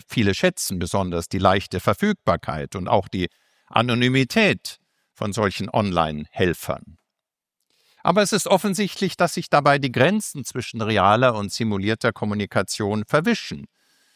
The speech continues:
mit potenziell problematischen Folgen. Der Dialog mit dem Chatbot bleibt an der Oberfläche.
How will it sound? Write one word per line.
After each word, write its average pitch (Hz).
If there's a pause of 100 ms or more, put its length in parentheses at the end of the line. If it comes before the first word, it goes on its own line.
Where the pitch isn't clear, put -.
(300)
mit -
potenziell 135
problematischen 127
Folgen. 156 (840)
Der 82
Dialog 98
mit 113
dem 98
Chatbot 113
bleibt 113
an 117
der 143
Oberfläche. 165